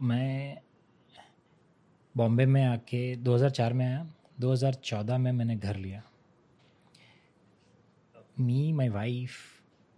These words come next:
my brother, my father, mother, हम लोग सब साथ में ही रहते हैं।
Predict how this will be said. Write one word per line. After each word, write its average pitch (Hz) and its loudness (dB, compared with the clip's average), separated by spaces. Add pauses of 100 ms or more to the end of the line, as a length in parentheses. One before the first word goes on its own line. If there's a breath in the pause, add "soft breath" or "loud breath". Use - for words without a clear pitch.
(220)
my 107 -2
brother, 107 -2
my 107 -4 (460)
father, 101 -8 (320)
mother, 98 -6 (140)
हम 107 -4
लोग 104 -6
सब 127 -2
साथ 107 -4
में 117 2
ही 120 0
रहते 101 -6
हैं। 98 -16